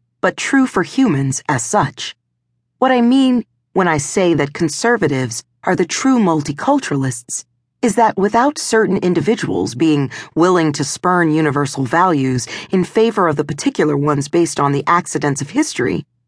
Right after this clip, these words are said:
everyone will eventually believe and do the same thing, i e,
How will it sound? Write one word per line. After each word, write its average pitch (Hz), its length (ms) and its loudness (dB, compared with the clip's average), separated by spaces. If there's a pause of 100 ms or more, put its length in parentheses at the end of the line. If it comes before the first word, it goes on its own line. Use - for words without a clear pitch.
(200)
everyone 254 560 4
will 202 180 4
eventually 196 640 0
believe 143 540 0 (240)
and 165 180 0
do 139 400 0 (160)
the 180 80 0
same 143 400 -2
thing, 117 540 -2 (400)
i 156 200 2
e, 143 380 0